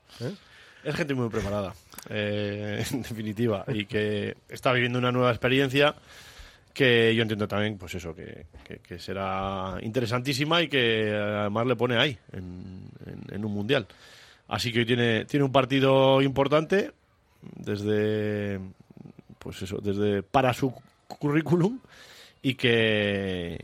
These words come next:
Speaker 2: y que sobre todo lo que te comentaba, el, el ver qué potencial, ¿no? puede tener esta, esta selección de Ghana, que, que tiene varios nombres propios.
Speaker 1: Así es. Eh, me decías, Mikel, así con el gesto, que tú no has visto el baile.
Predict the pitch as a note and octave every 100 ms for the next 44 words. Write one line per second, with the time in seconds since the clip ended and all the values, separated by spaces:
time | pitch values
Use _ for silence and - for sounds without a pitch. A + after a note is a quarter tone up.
0 | - G#2 G#2 G2+ A#2 A#2+ C3+ C#3+ D3 B2
1 | A#2+ A#2+ D3+ C#3 - G#2 G2 - G2+ G#2
2 | C3 B2 A2 - B2+ A#2 A2 C#3+ B2+ C3+
3 | C3+ A#2+ A2+ A#2 A#2 A2+ - A2 G#2+ B2
4 | - A#2 A#2+ - B2 A#2+ C#3 D#3+ - _
5 | - - - - - - A2 G2+ F#2+ F#2+
6 | F#2 G#2 G#2 A2+ G#2+ G2+ F#2+ G2+ G2 F#2+
7 | F#2 F2 - - - - _ - A2+ G#2+
8 | B2+ A#2+ - - - - - _ D3+ D3
9 | C3 C3+ C#3+ G3 F3 F3+ F3 F#3 D3 E3
10 | D#3+ D3 C3 C#3+ F3+ C#3+ C3 B2+ C#3+ D#3+
11 | C#3+ B2+ A2+ A#2 G#2 F#2